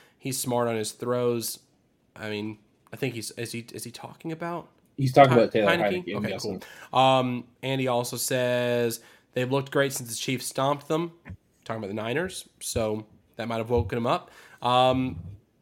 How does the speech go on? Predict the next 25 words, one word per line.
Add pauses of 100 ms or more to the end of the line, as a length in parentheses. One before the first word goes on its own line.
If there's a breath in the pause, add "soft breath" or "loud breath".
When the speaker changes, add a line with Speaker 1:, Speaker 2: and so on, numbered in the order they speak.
(200)
Speaker 1:
it's
still
gonna
be
a
really
tough
game.
I, (2000 loud breath)
I
think
I'd
just
give
it
the
edge
to
the
Niners
just
because
they're
at
home.